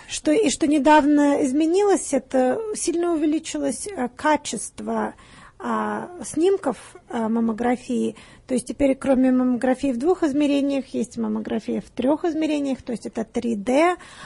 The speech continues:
а также можно пройти, а, магнитно-резонансное обследование груди, которое вообще в себе не имеет никакой радиации.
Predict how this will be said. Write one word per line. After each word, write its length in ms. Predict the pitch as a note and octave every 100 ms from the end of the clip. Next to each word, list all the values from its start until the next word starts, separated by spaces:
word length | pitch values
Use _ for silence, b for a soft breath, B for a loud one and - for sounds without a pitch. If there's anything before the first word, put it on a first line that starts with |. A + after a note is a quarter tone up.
| B
а 120 | - A#3+
также 540 | D#4 E4+ D#4 C#4+ D#4+
можно 360 | C#4 C#4+ B3 C4
пройти, 600 | B3+ B3 - - C4+ -
а, 140 | -
магнитно-резонансное 1400 | A3+ B3 A#3 A#3 C4+ C4+ A#3 A3+ A#3 C#4 F#4+ G4 D#4 C4+
обследование 640 | - - A#3+ G#3+ A3 A3 G#3+
груди, 380 | A3+ A3 A3+
которое 360 | G#3+ A3 B3+ B3
вообще 360 | C4 C4+ - G#3
в 40 |
себе 320 | - A3 D4
не 180 | E4 C4
имеет 200 | A3+ A#3+
никакой 340 | A3+ G#3+ -
радиации. 640 | A3 G3+ G3+ G3+ - -